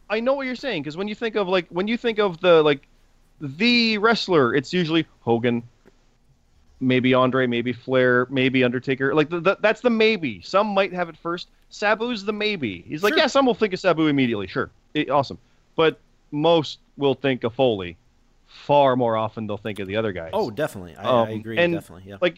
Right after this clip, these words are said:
Speaker 1: y-, you're, you're talking the alternates. Like you mentioned, Axel Rotten or Ian Rotten could have been on here. The Messiah could have been on here. There's other ones instead of that Corporal Robinson guy over there.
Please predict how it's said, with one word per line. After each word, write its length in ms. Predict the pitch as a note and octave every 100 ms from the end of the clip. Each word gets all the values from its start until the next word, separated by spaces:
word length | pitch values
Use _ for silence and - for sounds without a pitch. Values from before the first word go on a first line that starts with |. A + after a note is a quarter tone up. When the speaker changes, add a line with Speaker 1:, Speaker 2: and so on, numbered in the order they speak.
| G3
Speaker 1:
y-, 80 | G3
you're, 180 | G3+ G3+
you're 100 | G#3
talking 400 | G#3+ A3 G3+ G3
the 100 | F3+
alternates. 500 | F3 F3+ E3 A#2 -
Like 160 | D3 C#3+
you 60 | D3+
mentioned, 480 | D3+ - C#3+ C3+
Axel 280 | C3+ C3+ C3+
Rotten 300 | B2 B2 A2+
or 120 | G#2+
Ian 180 | B2+ B2
Rotten 300 | G#2+ G#2 G#2
could 140 | G2 G#2
have 60 |
been 100 | G2+
on 100 | G2
here. 160 | F#2+ F#2+
The 60 | G2
Messiah 400 | A2+ D3+ C#3+ A#2
could 120 | A#2+
have 80 | G#2+
been 120 | G2+
on 180 | G2 G2
here. 140 | G2
There's 160 | A2+ B2
other 220 | C#3+ C3+
ones 200 | A#2 G#2+
instead 200 | A2 B2+
of 40 | A2
that 80 | -
Corporal 260 | C3 A2
Robinson 500 | A2 A#2 A2 G2+ F2 - _ _ _
guy 180 | B2 F#2
over 120 | F2+ E2+ _
there. 120 | F#2